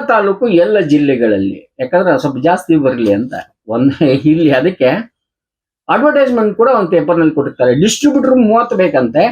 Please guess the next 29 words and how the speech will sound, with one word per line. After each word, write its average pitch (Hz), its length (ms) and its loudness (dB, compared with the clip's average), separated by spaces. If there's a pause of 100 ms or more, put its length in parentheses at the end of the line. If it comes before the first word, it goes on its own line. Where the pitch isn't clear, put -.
(560)
ಡೀಲರ್ಸ್ 285 440 2
ನೂರ 214 280 2
ಇಪ್ಪತ್ತು 208 380 0
ಬೇಕಂತೆ. 147 440 -4 (180)
ಇಂತೂ 156 220 2 (720)
ಅವ್ರ 247 200 2 (100)
ಕಡೆ 269 180 2 (240)
ಇರೋ 233 200 4
ಮಹಿಳೆಯರು 214 520 2
ಆಯ್ತು 151 320 0
ಅಂತಂದ್ರೆ, 156 440 0 (880)
ಏನ್ 175 240 0
ಇವ್ರು 170 180 2
ವಿಜಯ್ 131 340 2
ಮಲ್ಯ 180 280 2 (320)
ರೀತಿನಲ್ಲಿ 147 560 2
ಏನಾದ್ರು 135 400 0
ಫಾರಿನ್‌ಗೆ 160 480 0
ಹೋಗ್ಬಿಡ್ಕಂತ 139 540 -4
ಮಾಡಿದ್ರೆ 110 400 -6
ಹೆಂಗೆ? 143 220 2
ಇಲ್ಲಿ 110 120 -8
ಇವೆಲ್ಲ 117 260 0
ಬಂಡವಾಳ 110 380 -2
ತಗೊಂಡು 101 360 -16 (680)
ಸ್ಟಾರ್ಟಿಂಗ್ 135 400 -2
ಕೊಟ್ರು 131 300 0
ಸ್ವಾಮಿ, 117 300 0 (440)
ಹೇಳ್ತಾರಲ್ಲ, 117 480 -4